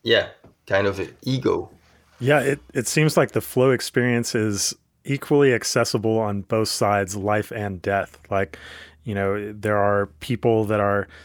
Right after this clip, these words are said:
Speaker 2: in the flow state, you know, so, uh,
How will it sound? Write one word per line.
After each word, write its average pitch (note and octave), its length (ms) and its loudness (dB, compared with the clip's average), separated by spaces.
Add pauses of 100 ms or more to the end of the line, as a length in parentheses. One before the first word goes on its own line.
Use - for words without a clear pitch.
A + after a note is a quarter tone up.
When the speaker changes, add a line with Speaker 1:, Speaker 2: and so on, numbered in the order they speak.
(160)
Speaker 2:
in C3 140 0
the B2 80 0
flow A#2 340 0
state, A2 500 -2 (800)
you D3+ 140 -6
know, G#2 200 0 (420)
so, C#3 720 2 (120)
uh, G2+ 440 -2